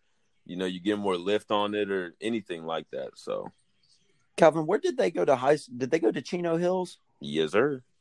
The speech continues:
Speaker 2: Okay, that's what I thought.
Speaker 1: The one and only. <laughs> Probably got banners up in there with all their names on it.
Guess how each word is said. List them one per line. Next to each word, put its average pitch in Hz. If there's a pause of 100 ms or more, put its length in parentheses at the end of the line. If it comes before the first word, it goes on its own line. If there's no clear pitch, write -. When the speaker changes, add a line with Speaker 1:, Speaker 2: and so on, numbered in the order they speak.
(220)
Speaker 2:
Okay, 87
that's -
what 98
I 87
thought. 85 (720)
Speaker 1:
The 78
one 98
and 101
only. 113 (100)
<laughs> -
Probably 107
got 104
banners 104
up 98
in 98
there 95
with 90
all 92
their 101
names 101
on 80
it. -